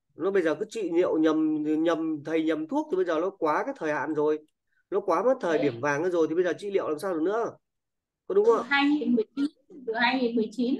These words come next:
Speaker 2: rồi.
Speaker 1: Đấy, mấy năm rồi, hai nghìn mười chín, năm này hai, hai mấy này. Bốn năm năm mới
Speaker 2: Bốn
Speaker 1: nơi
Speaker 2: năm
Speaker 1: rồi.
Speaker 2: nhỉ?
Speaker 1: Bốn
Speaker 2: Bốn
Speaker 1: năm
Speaker 2: năm.
Speaker 1: rồi, thành mãn tính rồi, không xử lý được nữa rồi.
Speaker 2: Bây giờ,
Speaker 1: Bây giờ chỉ
Speaker 2: ờ,
Speaker 1: có
Speaker 2: bây
Speaker 1: trách
Speaker 2: giờ
Speaker 1: nhiệm thôi.
Speaker 2: chị cũng, ờ, chị vẫn cứ theo em tập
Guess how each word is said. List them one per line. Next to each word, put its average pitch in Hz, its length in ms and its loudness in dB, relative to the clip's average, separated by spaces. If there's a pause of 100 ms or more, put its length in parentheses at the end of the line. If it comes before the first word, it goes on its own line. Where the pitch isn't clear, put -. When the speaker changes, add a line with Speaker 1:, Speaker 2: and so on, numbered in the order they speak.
Speaker 2:
rồi. 254 100 2 (600)
Speaker 1:
Đấy, 180 260 -2
mấy 208 180 4
năm 220 240 -2
rồi, 175 200 2
hai 160 80 -2
nghìn 151 120 -4
mười 123 140 -2
chín, 208 200 -4
năm 233 100 -6
này 143 140 -2
hai, 135 260 -6
hai 135 120 -8
mấy 196 260 -2
này. 160 160 -2 (680)
Bốn 403 200 -4
năm 370 180 0
năm 165 160 0
mới 170 100 0
Speaker 2:
Bốn - 60 2
Speaker 1:
nơi 285 140 6
Speaker 2:
năm 381 180 6
Speaker 1:
rồi. 311 60 2
Speaker 2:
nhỉ? 262 200 0 (580)
Speaker 1:
Bốn 170 140 0
Speaker 2:
Bốn 247 60 4
Speaker 1:
năm 247 140 4
Speaker 2:
năm. - 100 0
Speaker 1:
rồi, 170 340 2
thành 170 160 -2
mãn 190 200 -2
tính 196 180 2
rồi, 170 240 2
không 185 140 -8
xử 143 120 -12
lý 156 140 -2
được 190 120 0
nữa 185 140 -4
rồi. 156 320 -2 (280)
Speaker 2:
Bây - 140 -20
giờ, 311 160 6
Speaker 1:
Bây 370 120 4
giờ 359 40 4
chỉ - 80 -2
Speaker 2:
ờ, 262 260 6
Speaker 1:
có 254 60 2
Speaker 2:
bây 302 160 4
Speaker 1:
trách - 20 4
Speaker 2:
giờ 294 140 8
Speaker 1:
nhiệm - 100 2
thôi. 277 180 -2
Speaker 2:
chị 269 180 -8
cũng, 302 180 -8 (100)
ờ, 311 300 4
chị 254 260 -6
vẫn 269 200 -4
cứ 339 60 -12 (100)
theo 320 300 0
em 294 280 -2
tập 262 140 2